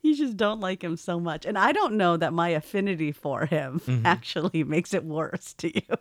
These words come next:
Speaker 1: <laughs>
Speaker 2: I, I think
Speaker 1: Like
Speaker 2: that, like, the
Speaker 1: <laughs>
Speaker 2: character he was in Star Trek Next Generation is not the man he is today.
Speaker 1: What about who he was in Big Bang Theory?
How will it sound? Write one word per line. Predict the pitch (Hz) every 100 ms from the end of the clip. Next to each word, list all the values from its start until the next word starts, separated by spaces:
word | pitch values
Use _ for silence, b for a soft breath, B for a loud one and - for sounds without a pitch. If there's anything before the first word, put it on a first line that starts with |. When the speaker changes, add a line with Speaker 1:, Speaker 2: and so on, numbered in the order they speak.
| -
Speaker 1:
<laughs> | - - -
Speaker 2:
I, | 127 -
I | 170
think | 208 226 311
Speaker 1:
Like | 302
Speaker 2:
that, | 190
like, | 415 151 339 339
the |
Speaker 1:
<laughs> |
Speaker 2:
character | 131 - 151 165 160 151
he | 131 143
was | 127 123 127 117 107
in | 90 110
Star | 117 110
Trek | 117 107
Next | 110 -
Generation | 107 101 95 95 95 87
is | - 98
not | 104 98 92
the | 95
man | 95 85 85
he | 92 80
is | 80 -
today. | - -
Speaker 1:
What | 208
about | 208 226 202
who | 202
he | 185 170
was | 156 151 143
in | 147 143 127 127
Big | 143
Bang | 143 123
Theory? | - - -